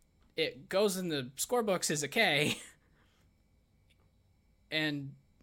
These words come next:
a wild pitch. So that's the only thing that kept John Means from getting a perfect, uh,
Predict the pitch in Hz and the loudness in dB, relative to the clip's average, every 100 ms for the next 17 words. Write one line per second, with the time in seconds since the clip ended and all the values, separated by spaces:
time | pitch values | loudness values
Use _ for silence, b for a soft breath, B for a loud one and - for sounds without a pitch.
0 | - 120 139 147 147 127 - - - - | -18 -12 -4 0 0 -2 -8 -10 -12 -8
1 | - 143 120 120 - 165 180 - 165 151 | -6 -4 -6 -10 0 0 2 -2 -2 -4
2 | 165 175 170 143 175 147 - - 147 - | -2 -2 -2 -2 -2 -2 -6 -4 -4 -2
3 | 147 143 139 139 127 - 131 127 120 120 | -2 0 0 -4 -6 -8 -6 -6 -6 -10
4 | - 123 76 _ - 104 | -8 -8 -10 _ -14 -14